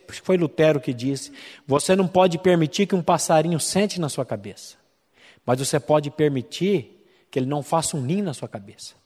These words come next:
Quando você fica com aquilo, você fica com aquilo, aquilo vai tomando conta. Assim como o homem pensa, assim ele será. Daqui a pouco você vai dizer, "Rapaz, como é que eu tô fazendo isso?"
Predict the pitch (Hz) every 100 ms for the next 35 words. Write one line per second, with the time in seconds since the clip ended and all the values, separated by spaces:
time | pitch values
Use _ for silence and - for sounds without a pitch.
0 | _ _ _ _ _ 123 147 170 - 202
1 | - 214 196 214 196 - 165 110 104 _
2 | _ _ _ _ _ _ - 120 - 160
3 | 180 190 185 175 135 107 - _ _ -
4 | _ - 107 - 160 160 135 156 156 165
5 | 180 196 - 135 107 - - - - -
6 | - 117 190 185 175 165 160 151 - 185
7 | 208 - 208 - - - - 170 165 160
8 | 123 165 113 92 - _ _ _ _ _
9 | _ _ _ _ _ _ _ _ _ _
10 | 117 117 135 - 165 - - 160 160 139
11 | 151 170 180 170 175 175 180 - 165 156
12 | 135 160 139 131 170 - - -